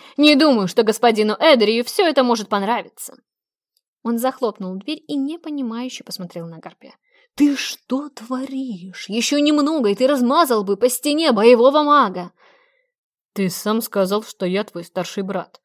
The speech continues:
ответил полудемон и отвернулся, понимая, что поступил глупо.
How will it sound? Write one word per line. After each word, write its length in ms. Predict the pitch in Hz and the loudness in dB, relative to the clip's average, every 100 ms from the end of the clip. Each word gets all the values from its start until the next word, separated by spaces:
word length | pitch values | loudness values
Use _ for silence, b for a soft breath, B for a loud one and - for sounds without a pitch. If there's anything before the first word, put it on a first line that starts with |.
| _ _ _ _ _ - | _ _ _ _ _ -14
ответил 420 | 180 180 175 170 | -10 -8 -8 -10
полудемон 580 | 185 180 175 233 294 254 | -10 -8 -8 -8 -8 -10
и 160 | - | -12
отвернулся, 680 | 320 - 294 269 214 190 - | -18 -14 -10 -8 -8 -12 -16
понимая, 540 | 196 175 175 180 294 269 | -14 -12 -10 -10 -12 -14
что 180 | - 330 | -16 -20
поступил 460 | 269 - 208 202 | -20 -18 -14 -14
глупо. 340 | 202 208 - | -10 -12 -12